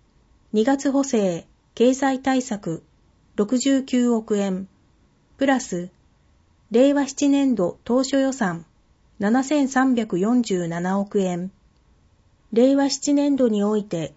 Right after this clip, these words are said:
関連施策を一体的に推進。七千八百六十一億円。当初プラス補正予算、経済対策。当初予算の重点テーマ。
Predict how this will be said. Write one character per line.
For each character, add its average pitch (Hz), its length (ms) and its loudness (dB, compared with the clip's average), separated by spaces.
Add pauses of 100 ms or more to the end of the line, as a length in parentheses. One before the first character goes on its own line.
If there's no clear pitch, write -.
(120)
関 262 260 0
連 277 220 2
施 277 120 -4
策 254 380 -2
を 175 80 -2
一 185 140 -8
体 254 320 0
的 254 240 0
に 233 140 2
推 214 260 0
進。 196 380 -2 (680)
七 240 260 0
千 277 280 0
八 226 200 -2
百 202 240 -4
六 170 240 -4
十 226 280 -2
一 214 260 -2
億 202 260 -2
円。 175 300 -4 (720)
当 285 220 2
初 196 260 -2 (120)
プ 269 100 2
ラ 269 120 2
ス 196 160 -6
補 185 160 -6
正 269 280 2
予 269 120 0
算、 180 360 -4 (260)
経 262 220 2
済 269 260 -2
対 254 220 0
策。 196 400 -8 (1500)
当 262 200 4
初 285 180 0
予 285 120 2
算 233 280 2
の 170 240 -2
重 240 220 0
点 254 260 2
テ 247 240 0
ー 196 60 0
マ。 160 240 -4